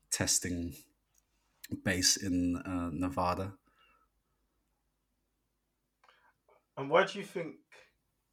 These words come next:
Speaker 2: and this is general question, so I, I'm not interviewing you as if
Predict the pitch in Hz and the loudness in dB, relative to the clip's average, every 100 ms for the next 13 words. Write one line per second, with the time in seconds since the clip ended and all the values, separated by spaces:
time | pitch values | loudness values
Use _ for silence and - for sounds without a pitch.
0 | _ _ 170 220 208 175 208 196 147 139 | _ _ -2 0 0 6 8 8 4 4
1 | 175 - 117 104 127 127 143 143 156 - | 4 4 -4 0 2 2 0 -2 -4 -4
2 | - 139 123 139 131 131 127 117 127 | -8 -10 -6 -2 -2 0 0 0 -4